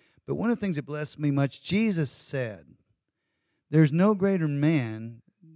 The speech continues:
than, than John the Baptist." And it's so strange to me because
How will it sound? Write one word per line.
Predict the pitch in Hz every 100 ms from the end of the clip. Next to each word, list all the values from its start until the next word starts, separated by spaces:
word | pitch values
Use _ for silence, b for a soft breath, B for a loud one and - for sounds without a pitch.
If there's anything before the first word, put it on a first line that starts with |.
| 160 156 139 139
than, | 139 139 131
than | 139
John | 131 127 131
the |
Baptist." | 135 214 214 - - - - _ _ _ _ _ -
And | 151
it's | 160
so | 226 233
strange | - - - 190 233 220 -
to | -
me | 98 85 98 104 _ _ _ _ _
because | 151 151 160 151